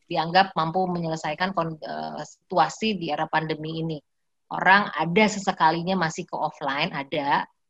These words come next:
karena memang tidak bisa tergantikan, orang bisa me-, meraba gitu ya, kain seperti apa gitu. Jadi journey-nya customer masih tetap di online and offline.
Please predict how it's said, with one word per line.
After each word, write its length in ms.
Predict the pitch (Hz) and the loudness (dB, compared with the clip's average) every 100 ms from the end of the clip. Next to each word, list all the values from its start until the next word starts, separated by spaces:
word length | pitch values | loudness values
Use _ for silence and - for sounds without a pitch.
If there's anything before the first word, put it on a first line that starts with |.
| - | -10
karena 220 | 156 170 | -6 -2
memang 320 | 180 175 185 190 | 0 2 0 0
tidak 240 | 175 165 | -2 -2
bisa 400 | 165 165 196 180 165 - | -2 -2 2 2 0 -6
tergantikan, 800 | 165 165 160 160 160 160 143 208 - _ - | -4 0 0 -2 -8 -4 -4 -4 -8 _ -4
orang 240 | 156 175 | -2 -2
bisa 240 | 170 156 170 | -2 -4 -4
me-, 640 | 156 160 156 156 156 151 - _ _ _ | -2 -2 -2 -4 -6 -10 -12 _ _ _
meraba 880 | 170 170 160 156 160 170 156 156 156 165 | -2 4 4 4 6 8 8 6 0 -4
gitu 240 | - 151 | -10 -4
ya, 160 | 165 208 _ _ _ - | -4 -4 _ _ _ -4
kain 480 | 165 165 170 165 | 0 0 0 -2
seperti 400 | 165 170 156 175 | -6 -10 -10 -4
apa 640 | 156 160 - 156 143 143 147 - | 0 0 2 2 2 0 -6 -12
gitu. 240 | - _ _ _ _ _ | -20 _ _ _ _ _
Jadi 200 | - 165 185 | -6 -2 -2
journey-nya 480 | 170 160 165 170 170 170 | 0 0 -2 -2 -4 -2
customer 640 | 160 - 175 170 226 262 - _ _ _ | -4 -4 -2 2 2 2 -4 _ _ _
masih 260 | - 165 185 | -8 -6 -6
tetap 400 | 185 - 220 196 | -4 4 4 4
di 80 | 185 | -4
online 400 | 190 160 156 156 | -2 0 0 -2
and 60 | 151 | -4
offline. 320 | 143 - 135 | -8 -6 -10